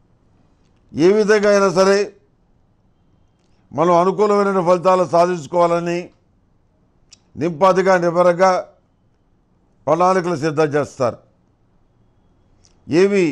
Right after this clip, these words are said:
ఆందోళన పడాల్సిన అవసరం లేదు.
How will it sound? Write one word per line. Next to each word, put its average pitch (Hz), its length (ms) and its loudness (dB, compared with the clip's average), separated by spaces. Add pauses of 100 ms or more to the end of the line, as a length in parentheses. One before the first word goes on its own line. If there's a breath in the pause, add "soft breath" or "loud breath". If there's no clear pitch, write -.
(420)
ఆందోళన 175 520 0
పడాల్సిన 151 360 0 (520)
అవసరం 147 400 -2
లేదు. 104 160 -10